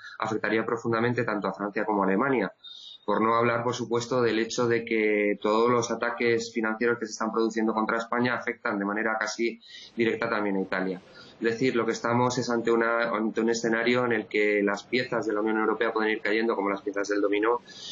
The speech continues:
y en el que realmente, eh, solo una política de crecimiento clara y una política de mayor reparto social y, por lo tanto, una política absolutamente contraria a la política de recortes que se está llevando a cabo podría evitar un final desastroso para la zona euro.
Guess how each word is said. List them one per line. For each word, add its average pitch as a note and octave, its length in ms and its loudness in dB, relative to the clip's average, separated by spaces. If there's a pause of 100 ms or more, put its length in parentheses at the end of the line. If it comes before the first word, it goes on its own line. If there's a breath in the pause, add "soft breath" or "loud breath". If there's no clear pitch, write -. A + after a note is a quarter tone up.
(220 loud breath)
y A2+ 140 2
en A#2 80 4
el A#2 180 2
que A#2+ 380 2
realmente, A#2 1200 2
eh, G2+ 40 0
solo A#2+ 440 2
una A2 420 2
política G#2 400 -2
de G#2 80 -2
crecimiento G#2 640 -2
clara B2 380 0 (280 loud breath)
y A2+ 60 -4
una A2+ 120 0
política A2+ 380 -2
de A2 60 0
mayor A2 320 2
reparto A2+ 360 -2
social C3+ 560 -2
y, D3+ 40 -6
por - 160 -12
lo D3 80 -4
tanto, A#2+ 240 -2
una G#2+ 100 0
política G#2+ 600 -2
absolutamente A2+ 560 0
contraria A#2+ 360 0
a G#2 40 2
la G2 80 2
política G#2 320 -2
de G#2 80 0
recortes G2+ 340 -4
que - 100 -16
se G2+ 80 -10
está G#2+ 140 -6
llevando G#2 320 2
a G#2 80 -4
cabo A#2 320 2 (340 loud breath)
podría A#2+ 440 2
evitar A#2 320 0
un A#2 80 -2
final A2 180 -2
desastroso G#2+ 560 -2
para F#2+ 160 0
la F#2 120 0
zona F#2 200 0
euro. F2 240 2